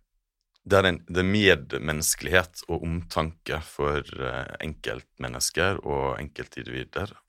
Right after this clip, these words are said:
og grupper som har det vanskelig. Så hun har,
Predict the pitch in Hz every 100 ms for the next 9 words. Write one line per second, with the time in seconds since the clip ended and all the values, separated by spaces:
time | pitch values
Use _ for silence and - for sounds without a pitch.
0 | 73 73 65 65 - 104 - - 78 71
1 | 69 - - - 76 67 69 - - 104
2 | 143 _ - - - _ - - 90 87
3 | 80 80 76